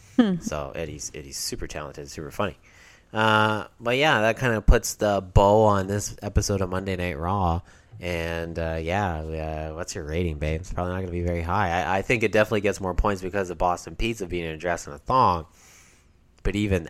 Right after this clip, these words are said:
Speaker 2: after that, what would you give it for a rating?
Speaker 1: Hmm.
Speaker 2: Let's put it this way. How many points do you think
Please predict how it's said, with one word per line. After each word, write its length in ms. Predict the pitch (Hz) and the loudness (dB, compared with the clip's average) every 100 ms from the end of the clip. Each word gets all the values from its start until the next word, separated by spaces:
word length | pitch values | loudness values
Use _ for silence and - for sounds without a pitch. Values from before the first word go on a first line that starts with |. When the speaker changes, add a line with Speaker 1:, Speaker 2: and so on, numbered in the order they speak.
| - | -4
Speaker 2:
after 440 | 101 139 - 95 | 0 2 2 -4
that, 480 | 82 73 - - - - _ _ _ _ _ | -2 -4 -6 -12 -14 -14 _ _ _ _ _
what 140 | 82 | -10
would 120 | 76 71 | -8 -10
you 60 | 71 | -10
give 180 | 71 | -8
it 120 | 65 - | -8 -10
for 140 | 67 | -12
a 40 | |
rating? 320 | 69 69 71 - _ _ _ _ _ _ _ _ _ _ _ _ _ _ _ _ - | -10 -12 -14 -20 _ _ _ _ _ _ _ _ _ _ _ _ _ _ _ _ 4
Speaker 1:
Hmm. 840 | 220 202 185 180 170 156 147 160 175 - - - - - - _ _ _ _ _ _ _ _ _ _ _ _ _ _ _ _ _ _ - | 4 4 4 4 4 4 6 4 2 -2 -6 -8 -12 -16 -20 _ _ _ _ _ _ _ _ _ _ _ _ _ _ _ _ _ _ 2
Speaker 2:
Let's 260 | 147 - - - | 2 2 2 8
put 120 | 190 | 8
it 80 | 143 | 8
this 200 | 104 - | 2 2
way. 100 | 80 | -4
How 160 | 80 131 | 0 0
many 160 | 208 185 | 0 4
points 500 | - 107 98 87 - | 8 8 6 0 -6
do 100 | 85 | -4
you 100 | 82 | -6
think 320 | - 82 78 | -4 -6 -6